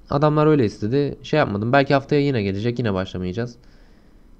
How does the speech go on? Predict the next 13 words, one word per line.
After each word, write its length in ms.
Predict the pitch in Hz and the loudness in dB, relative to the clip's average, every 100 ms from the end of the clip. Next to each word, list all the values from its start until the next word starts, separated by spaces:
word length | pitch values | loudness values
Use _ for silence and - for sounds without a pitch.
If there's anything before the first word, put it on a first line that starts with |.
| - - - - - - - | -20 -20 -20 -20 -20 -20 -20
Sıkıntı 440 | - - - 190 208 | -20 -4 0 2 2
yok 140 | - | 0
benim 200 | 113 107 | -2 -2
için. 280 | 107 156 175 - - - - - - - - - - - - - - | -6 -8 -10 -16 -20 -20 -20 -20 -20 -20 -20 -20 -20 -20 -20 -20 -6
E, 160 | 113 107 | -2 -2
küfürsüz 600 | - 151 190 175 196 170 | -2 0 0 2 0 0
istediğinizi 640 | 139 175 165 170 170 170 | 0 0 2 2 0 0
dile 180 | 151 151 | 2 2
getirebilirsiniz. 840 | 143 - 147 147 143 110 117 - - - - - - | 2 0 0 0 -2 -6 -8 -10 -20 -20 -20 -20 -8
E, 140 | 104 113 | -2 0
ben 160 | 135 | 0
burada 180 | 139 139 | 0 -2
kimseye 580 | 135 135 127 131 131 - | -2 -4 -2 -2 -2 -6